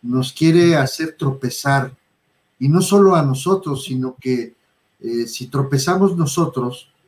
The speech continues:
todo lo que hemos hecho para que nuestros hijos, hermanos, padres, amigos,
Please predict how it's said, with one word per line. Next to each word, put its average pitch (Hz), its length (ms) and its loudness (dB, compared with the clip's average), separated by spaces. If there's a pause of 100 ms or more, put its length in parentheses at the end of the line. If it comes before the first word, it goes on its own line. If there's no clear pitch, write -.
(320)
todo 196 260 6
lo 180 180 4
que 170 120 0
hemos 175 300 -2
hecho 143 480 -4 (280)
para 131 300 -2
que 131 160 -2
nuestros 127 560 -6
hijos, 160 440 -4
hermanos, 135 760 -4 (300)
padres, 143 580 -2
amigos, 139 680 -2